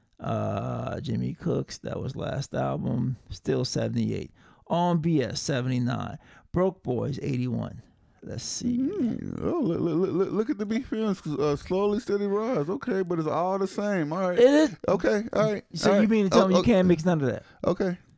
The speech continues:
Speaker 2: I, I just told you I can mix anything, but go ahead.
Speaker 1: All slow. All of it.
Speaker 2: Go ahead.
Speaker 1: Circo Loco is a, is a, is a, is the fastest one with one oh four,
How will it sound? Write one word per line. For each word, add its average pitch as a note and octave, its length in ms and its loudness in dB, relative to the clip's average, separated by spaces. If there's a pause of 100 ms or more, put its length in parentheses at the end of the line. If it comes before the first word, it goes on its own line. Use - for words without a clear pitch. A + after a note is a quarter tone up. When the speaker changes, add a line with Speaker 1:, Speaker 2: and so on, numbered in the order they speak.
(320)
Speaker 2:
I, D3 60 4
I D#3+ 160 4
just D#3 160 0
told E3 140 2
you D3 40 0
I C#3 40 0
can D3 100 -6
mix C#3 160 -6
anything, A2 400 -2
but A2 240 0
go D3 140 8
ahead. F#3+ 100 10
Speaker 1:
All G#3+ 260 12
slow. C#3+ 400 2 (340)
All F3 220 6
of G2+ 100 -10
it. - 80 -20 (540)
Speaker 2:
Go F3 140 2
ahead. G#3 200 0 (200)
Speaker 1:
Circo F3+ 440 6
Loco D#3+ 300 8
is A#2+ 120 0
a, A#2+ 120 2
is B2 240 0
a, B2+ 100 0
is C3 200 2
a, A#2+ 100 2
is C3 160 2
the B2 80 0
fastest C3 500 0
one A#2+ 200 2
with A2 80 2
one A2 180 0
oh G#2 80 0
four, - 300 -4